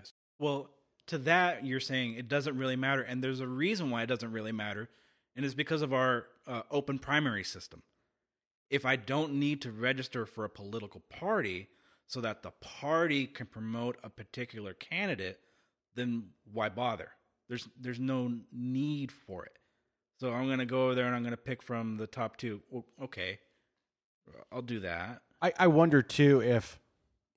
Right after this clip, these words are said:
Speaker 3: and this might get super philosophical, but I wonder if it's just part of the general trend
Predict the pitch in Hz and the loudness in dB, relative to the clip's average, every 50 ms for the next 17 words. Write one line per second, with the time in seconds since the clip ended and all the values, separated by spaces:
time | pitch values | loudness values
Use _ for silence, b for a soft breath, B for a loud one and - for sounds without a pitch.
0 | _ _ 113 110 110 107 - - 117 107 101 - 113 101 - _ - - - - | _ _ -6 -4 -4 -4 -4 -4 -4 -4 -4 -4 -8 -8 -8 _ -18 -16 -10 -6
1 | 127 117 - 113 110 104 98 92 - _ _ _ _ _ _ - - 131 110 98 | -6 -6 -4 -4 -4 -4 -4 -6 -12 _ _ _ _ _ _ -2 0 0 0 0
2 | - - 120 110 113 113 - 117 - 110 107 98 110 107 110 113 113 113 127 127 | 0 0 2 2 2 0 -2 -6 -4 -4 -2 0 2 2 2 2 4 4 4 4
3 | 120 120 117 113 - - _ _ _ _ _ _ _ _ _ _ _ _ _ _ | 6 6 4 4 2 -2 _ _ _ _ _ _ _ _ _ _ _ _ _ _
4 | - 160 135 - 123 - - 131 110 - - - 131 131 127 120 110 113 101 98 | -2 -2 -2 0 -2 -2 -2 -2 -2 0 4 6 6 8 6 6 4 2 0 2
5 | 110 117 117 117 117 110 101 - - - - - 113 110 110 107 104 104 101 - | 4 4 4 4 4 2 2 0 -2 -6 -2 0 2 4 4 2 2 0 -2 -6